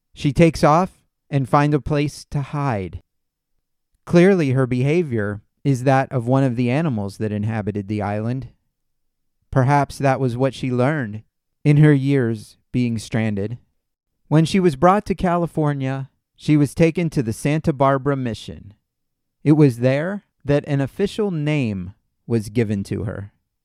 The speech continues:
While at the mission, she was amazed and enthralled by some of the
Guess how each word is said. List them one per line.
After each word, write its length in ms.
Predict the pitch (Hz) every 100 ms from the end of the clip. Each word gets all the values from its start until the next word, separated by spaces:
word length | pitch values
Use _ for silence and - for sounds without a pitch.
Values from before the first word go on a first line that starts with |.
| _ _ _
While 340 | 139 156 170
at 160 | 165 180
the 80 | 143
mission, 640 | 123 127 - 139 139 143 _ _ _
she 160 | -
was 160 | 170 147
amazed 920 | 147 143 147 147 139 113 107 - - _ _ _ 135
and 140 | 139
enthralled 680 | 139 - 131 175 139 95 92 _ _
by 160 | - 127
some 240 | - 147
of 140 | 135 117
the 320 | 120 110 107